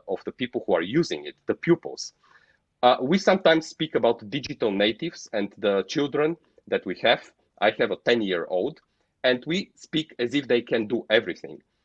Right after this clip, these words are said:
uh, because they, uh, can scroll so nice and so fast. The reality is that while they may be very proficient in this, they do not really understand what is behind in the digital world.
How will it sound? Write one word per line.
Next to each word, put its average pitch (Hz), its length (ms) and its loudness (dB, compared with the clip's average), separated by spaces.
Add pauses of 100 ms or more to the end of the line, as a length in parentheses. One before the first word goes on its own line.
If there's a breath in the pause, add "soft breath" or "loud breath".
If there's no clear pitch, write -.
(220 soft breath)
uh, 95 300 4 (100)
because 117 360 -2
they, 113 400 0
uh, 95 440 -2
can 101 180 -2
scroll 139 400 0
so 123 200 -2
nice 110 420 -2
and 87 180 -6
so 98 160 -6
fast. - 440 -8 (500)
The 107 120 -6
reality 135 520 0
is 101 100 -8
that 98 220 -2 (100)
while 120 400 2
they 113 160 -2
may 107 220 0
be 101 120 -6
very 90 220 -2
proficient - 640 -6
in 82 100 -8
this, 110 300 -6 (560)
they 135 200 2
do 135 120 0
not 131 280 4
really 135 200 -2
understand 107 600 0
what 107 240 -2
is 104 100 -6
behind 110 680 -4
in 87 120 -8
the 90 80 -8
digital 90 420 -6
world. 80 260 0